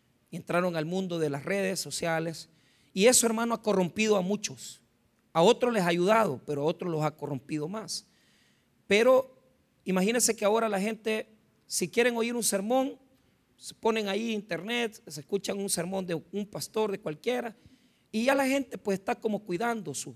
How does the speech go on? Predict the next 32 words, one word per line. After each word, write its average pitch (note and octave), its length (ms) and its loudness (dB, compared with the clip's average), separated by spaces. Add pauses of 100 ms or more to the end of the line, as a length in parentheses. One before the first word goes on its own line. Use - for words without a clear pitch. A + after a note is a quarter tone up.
su - 180 -16
fe. B2 280 -12 (960)
Entonces, G3 640 2 (400)
yo F3+ 220 4
digo, G3+ 340 2 (560)
ok, - 160 -16
¿qué E3 340 2 (1300)
es G#3 140 6
lo G#3 200 6
que F3+ 120 -2
Dios D3 180 0
quiere? - 400 -12 (320)
O - 20 -20
sea, - 140 -20
¿qué, D3+ 140 -12
qué, - 140 -12 (220)
qué, - 140 -16
cómo A#3+ 320 4
quiere A3+ 220 4
Dios A3 200 0
que G#3 140 -6
le F#3+ 80 -2
respondamos F#3+ 840 -6 (460)
a D3+ 100 0
una G#3+ 220 2
nueva A3+ 320 2
generación? C3+ 560 -4
Aquí B2+ 200 -6
hay G3+ 80 -2
gente G3+ 480 -4 (180)
ya F3 220 -2
adulta, G#3+ 480 -4